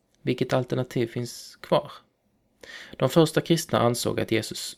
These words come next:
påståenden bekräftades genom att Gud uppväckte honom från de döda. Idag är de historiska stöden för uppståndelsen starkare än någonsin förut.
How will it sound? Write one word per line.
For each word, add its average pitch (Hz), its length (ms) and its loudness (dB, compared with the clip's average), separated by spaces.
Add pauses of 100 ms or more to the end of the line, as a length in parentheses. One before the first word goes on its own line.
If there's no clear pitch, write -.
(160)
påståenden 101 840 -4
bekräftades - 840 -6
genom 107 200 0
att 110 140 -6
Gud 110 220 2
uppväckte - 440 -4
honom 110 280 -6
från 104 160 -10
de 107 120 -10
döda. 113 380 -2 (1160)
Idag 139 440 6
är 117 80 2
de 110 140 0
historiska 107 580 -2
stöden 107 480 0
för - 120 -6
uppståndelsen 107 640 -6 (340)
starkare - 680 0 (300)
än 117 120 0
någonsin 113 500 0
förut. - 500 -10